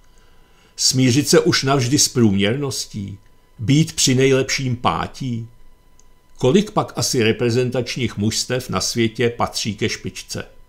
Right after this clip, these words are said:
Kde jen udělali ti soudruzi chybu, že ten jejich prohnilý systém dokázal vychovávat hokejisty, kteří patřili k absolutní špičce, pravidelně vítězili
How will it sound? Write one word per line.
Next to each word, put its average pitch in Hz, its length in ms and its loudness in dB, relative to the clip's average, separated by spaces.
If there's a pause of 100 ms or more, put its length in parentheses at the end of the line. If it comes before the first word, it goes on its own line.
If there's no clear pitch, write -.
(1300)
Kde 113 280 4
jen 175 300 6
udělali 156 420 4
ti 165 140 2
soudruzi 151 520 2
chybu, 104 500 -2 (380)
že 120 200 4
ten 143 240 4
jejich 156 300 4
prohnilý 135 640 4
systém 120 600 0
dokázal 135 600 0
vychovávat 135 640 0
hokejisty, 107 760 0 (320)
kteří 123 360 2
patřili 143 480 -2
k - 80 -12
absolutní 151 580 -2
špičce, - 640 -6 (300)
pravidelně 123 580 2
vítězili 98 800 -2